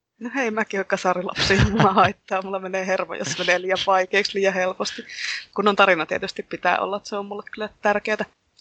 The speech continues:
Tosin tässä mun seuraavassa esimerkissä nyt ei nyt oo mitään sellaista hirveän suurta tarinaa.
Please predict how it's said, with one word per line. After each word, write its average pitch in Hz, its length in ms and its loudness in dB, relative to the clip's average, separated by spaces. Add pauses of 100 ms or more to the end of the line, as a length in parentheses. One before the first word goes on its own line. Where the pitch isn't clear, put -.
(100)
Tosin 214 280 0
tässä 180 260 0
mun 180 160 -4
seuraavassa 226 420 2
esimerkissä 190 480 -2
nyt 185 160 -4
ei 208 120 6
nyt 180 160 -4
oo 170 80 -2
mitään 170 220 -4
sellaista 180 180 -10
hirveän 180 260 -2
suurta 185 260 -4
tarinaa. 180 400 0